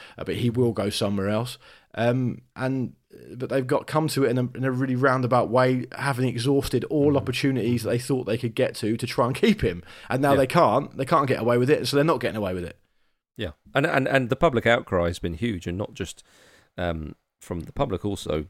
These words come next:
Speaker 2: uh, according to some reports, employees at the club were like, "No, we're, we're, we're
Speaker 1: Not
Speaker 2: not
Speaker 1: having
Speaker 2: having
Speaker 1: this.
Speaker 2: this, I'm afraid."
Speaker 1: Yeah.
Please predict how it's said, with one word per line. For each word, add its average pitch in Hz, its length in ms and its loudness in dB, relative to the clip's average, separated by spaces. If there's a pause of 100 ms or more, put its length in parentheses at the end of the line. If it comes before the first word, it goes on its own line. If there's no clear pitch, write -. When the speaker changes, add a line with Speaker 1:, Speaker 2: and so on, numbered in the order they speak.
(220)
Speaker 2:
uh, - 140 -10
according 90 380 -6
to - 100 -14
some 104 240 -6
reports, - 480 -10 (340)
employees 95 640 -2
at - 140 -2
the 98 40 -10
club 104 280 -2
were 80 80 0
like, 80 180 -2
"No, 90 220 -4
we're, 87 200 -6
we're, - 160 -10 (160)
we're 98 100 -8 (120)
Speaker 1:
Not - 0 -
Speaker 2:
not 117 200 -4
Speaker 1:
having 107 160 0
Speaker 2:
having 85 180 -2
Speaker 1:
this. 76 160 -8
Speaker 2:
this, - 40 -10
I'm 76 80 -8
afraid." 85 380 -8
Speaker 1:
Yeah. 104 200 -6